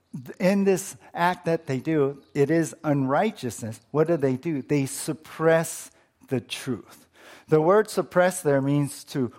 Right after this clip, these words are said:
hold down. It means to squash.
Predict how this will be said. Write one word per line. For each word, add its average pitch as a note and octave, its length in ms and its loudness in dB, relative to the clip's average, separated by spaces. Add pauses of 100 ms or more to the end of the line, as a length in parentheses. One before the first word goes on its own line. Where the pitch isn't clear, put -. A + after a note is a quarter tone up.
hold D#3+ 500 0
down. A2+ 440 -2 (380)
It F3 120 2
means F#3 420 0
to E3 280 -2
squash. - 920 -2